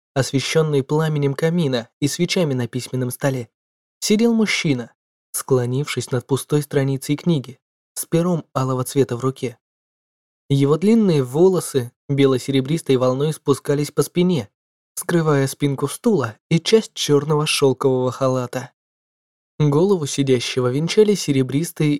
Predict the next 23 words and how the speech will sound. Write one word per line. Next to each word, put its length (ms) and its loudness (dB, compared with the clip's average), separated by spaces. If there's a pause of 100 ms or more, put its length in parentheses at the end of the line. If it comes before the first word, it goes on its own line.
(140)
изогнутые 680 0
рога, 400 -2 (280)
что 240 2
мягко 340 -2
сияли 460 0
при 140 -2
свете 340 -2
свечей 600 -2
и 60 0
отбрасывали 760 0
алые 380 0
блики 360 -2
от 160 -6
огня 280 0
в 60 -12
камине. 420 -4 (880)
Черный 400 2
орнамент 480 0
на 80 4
них 220 0
поглощал 560 2
любой 340 4
свет, 420 -2